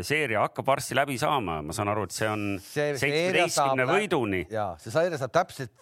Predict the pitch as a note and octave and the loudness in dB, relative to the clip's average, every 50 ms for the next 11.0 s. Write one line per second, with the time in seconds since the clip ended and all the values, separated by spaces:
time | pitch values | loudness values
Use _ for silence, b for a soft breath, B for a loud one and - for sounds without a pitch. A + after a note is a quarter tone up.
0 | - - B2+ A#2+ B2 C#3 D#3+ - D3+ A#2+ - - G3+ G3+ F3+ D3+ B2 - - - | -2 0 2 2 2 2 0 0 -4 -8 -6 -4 -4 -2 -2 -4 -6 -8 -12 -8
1 | - B2 B2 A#2+ G#2+ C3 B2+ A2+ B2+ C#3+ C#3+ C#3+ B2 G#2+ A2 A#2 C3 C#3+ D3+ C#3+ | -6 -6 -6 -4 0 0 0 2 2 0 0 0 -4 -4 -4 -2 0 0 0 0
2 | C3 A#2+ A2+ G#2+ F2+ b b b b G#2+ B2+ C#3 A#2+ - - A#2 A2+ B2+ C3+ B2+ | 0 0 0 -2 -4 b b b b 0 0 0 0 -4 -6 -4 -2 -4 -4 -4
3 | - A2+ G#2 - - G#2+ A#2 A#2 A2+ A2+ A2 G#2+ - - _ _ - A#2 A#2 A#2 | -6 -10 -10 -8 -6 -4 -4 -2 -2 0 0 -2 -2 -6 _ _ -8 -6 -6 -6
4 | G#2 - D3 C#3+ B2+ A#2 G#2+ - C#3+ D#3 D3 G#2+ E2 C#2 B1+ - - - - A#2+ | -4 -2 -2 -2 -2 -4 -2 0 0 2 2 0 -4 -8 -14 -16 -12 -6 -6 -6
5 | A#2+ - - B2+ B2+ C#3+ D#3 D#3 D#3 D3+ C#3+ C3 A#2 C#3+ D3 D3 C3 F#2+ D#2 A#1+ | -6 -6 -8 -2 0 2 4 4 4 2 0 2 2 4 4 4 2 -2 -6 -12
6 | - _ _ _ _ _ _ b b b b b b - - C#3+ - - E2 E2 | -16 _ _ _ _ _ _ b b b b b b -4 -2 0 0 0 0 -2
7 | D#2+ D2 D2+ - - _ _ - - D#2 D#2+ D#2 D#2 - - - F2 G2+ D3 D#3+ | -2 -4 -6 -8 -10 _ _ -10 -8 -8 -8 -8 -8 -14 -12 -6 -2 -2 0 0
8 | - - - - G#2 G2+ F#2+ F2+ G2 G2 G2 - - D3 F3 F#3+ F3 C3+ G#2+ F#2 | -2 -6 -8 -6 -4 -4 -2 -2 -2 -2 -2 -2 0 0 2 2 0 0 -2 -4
9 | F2 F2 E2 E2+ E2 E2 G2 G#2+ G2 F2+ E2 D#2+ F2 F2+ G2+ G#2 G2+ D2+ D#2 D2 | -4 -4 -4 -4 -4 -4 -2 -2 -2 -2 -2 0 0 0 0 0 -2 -6 -6 -6
10 | - - C#3+ C#3+ B2 C3+ D3+ - - A2+ A#2 C#3 C#3+ C3+ B2 A2 D3 D#3 D3 B2 | -4 -2 -2 0 0 -2 -4 -4 -8 -6 -4 -4 -2 -2 -2 -2 -2 -2 0 -2